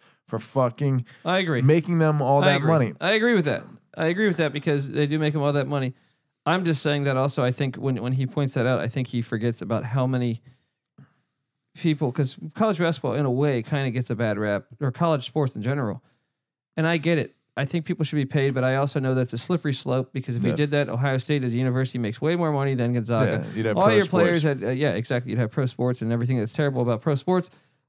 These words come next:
Speaker 2: But I'm saying also that people do get a, I have a buddy that went to Drexel University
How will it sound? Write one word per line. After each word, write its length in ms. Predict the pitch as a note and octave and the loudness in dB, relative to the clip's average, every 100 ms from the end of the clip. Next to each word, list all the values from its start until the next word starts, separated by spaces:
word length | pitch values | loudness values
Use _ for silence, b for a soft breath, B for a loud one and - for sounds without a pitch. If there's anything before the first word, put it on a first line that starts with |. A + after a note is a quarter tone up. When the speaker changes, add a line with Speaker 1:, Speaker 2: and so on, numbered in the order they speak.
| _ | _
Speaker 2:
But 320 | G3+ F#3+ D3+ _ _ _ _ _ _ _ _ _ _ _ | 2 2 0 _ _ _ _ _ _ _ _ _ _ _
I'm 220 | - D#3 | -2 -2
saying 280 | C#3+ D3+ C#3 | 0 -2 0
also 300 | B2 B2+ C3+ | 0 0 0
that 180 | B2 A#2+ | 0 -2
people 240 | - C3+ A#2 | -4 -4 -2
do 160 | C#3 | 0
get 220 | C3 A#2+ | 0 -2
a, 120 | - - | -2 -2
I 100 | C#3 | 0
have 160 | C#3+ | 2
a 40 | B2 | 0
buddy 360 | B2 C3 C3 | 0 2 0
that 240 | A#2 A#2 - | 0 -2 0
went 160 | C3 B2+ | -4 -4
to 60 | |
Drexel 360 | A2+ C3 B2+ B2+ | -2 -2 -2 -2
University 580 | C3 B2+ E3+ - D#2 | 0 0 -2 -4 -10